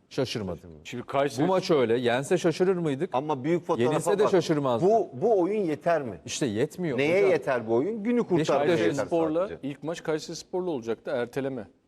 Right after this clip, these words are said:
Speaker 1: Evet.
Speaker 2: Bu hafta Konyaspor'la oynayacaktı. Erteleme. Ondan sonraki hafta milli maçlardan önce oluyor değil mi? Alanyaspor.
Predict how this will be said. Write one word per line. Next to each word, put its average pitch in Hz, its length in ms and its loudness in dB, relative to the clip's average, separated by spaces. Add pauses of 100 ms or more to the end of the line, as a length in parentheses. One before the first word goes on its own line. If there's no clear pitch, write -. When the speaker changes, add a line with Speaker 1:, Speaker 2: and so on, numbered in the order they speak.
Speaker 1:
Evet. 127 240 2
Speaker 2:
Bu 160 40 6
hafta 156 280 0
Konyaspor'la 160 640 -4
oynayacaktı. 139 520 -8
Erteleme. 143 600 -4 (480)
Ondan 156 320 0
sonraki 156 440 -2
hafta 190 420 -4 (200)
milli 135 260 -8
maçlardan 147 720 -2
önce 135 460 -4 (400)
oluyor 110 280 -4
değil 170 120 -4
mi? 120 180 -6 (720)
Alanyaspor. 135 720 -2